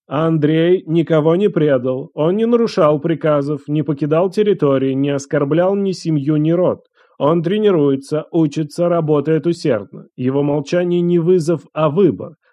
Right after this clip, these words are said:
А все эти приглашения, что вы ему великодушно предлагали, больше походили на оковы».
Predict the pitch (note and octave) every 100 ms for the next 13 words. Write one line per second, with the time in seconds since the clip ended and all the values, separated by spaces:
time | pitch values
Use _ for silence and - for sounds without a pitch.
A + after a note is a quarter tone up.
0 | _ E3+ E3 G3+ F#3 F#3+ F#3 F#3 F#3+ G3
1 | C#4+ B3 C#3+ A2 - C3+ C#3 C3+ C3+ D3+
2 | E3+ D#3+ F3 E3 E3+ D#3 C#3 A#2+ - A#2+
3 | C#3 C#3+ D#3 C#3 G2+ F#2+ F#2 _ - B2+
4 | F#3+ G#3+ B3+ A#3 A3+ F#3+ C#3 D3+ D3+ D3+
5 | D#3 C#3 G3 C#3 F#2